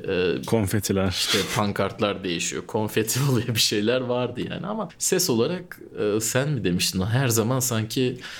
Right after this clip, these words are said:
Speaker 1: Premier Lig maçı izler gibisin.
Speaker 2: Ya evet ya,
Speaker 1: Hiçbir zaman
Speaker 2: yani
Speaker 1: şey olmuyor.
Speaker 2: tam, tam bir fark hissettirmiyor yani. Yani bilmiyorum,
Speaker 1: Hmm.
Speaker 2: her-, ben, ben öyle düşünüyorum ama eminim herkes ben-, benimle aynı fikirdedir gibi geliyor. Hani
Speaker 1: Hı hı hı.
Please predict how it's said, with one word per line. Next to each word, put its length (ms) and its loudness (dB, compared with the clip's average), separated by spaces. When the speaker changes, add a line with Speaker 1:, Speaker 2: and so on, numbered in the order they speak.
Speaker 1:
Premier 400 4
Lig 140 -4
maçı 280 0
izler 360 2
gibisin. 420 -4
Speaker 2:
Ya 100 2
evet 380 0
ya, 60 -2
Speaker 1:
Hiçbir 200 -2
zaman 280 2
Speaker 2:
yani 200 2
Speaker 1:
şey 220 2
olmuyor. 400 0
Speaker 2:
tam, 280 2
tam 300 -2
bir 60 -2
fark 280 0
hissettirmiyor 760 -2
yani. 220 -8
Yani 280 4
bilmiyorum, 300 4
Speaker 1:
Hmm. 80 4
Speaker 2:
her-, 160 0
ben, 220 0
ben 80 4
öyle 240 2
düşünüyorum 340 2
ama 100 0
eminim 200 4
herkes 400 0
ben-, 260 -2
benimle 240 4
aynı 260 2
fikirdedir 680 -4
gibi 240 -2
geliyor. 400 2
Hani 160 4
Speaker 1:
Hı 60 -4
hı 60 2
hı. 440 -2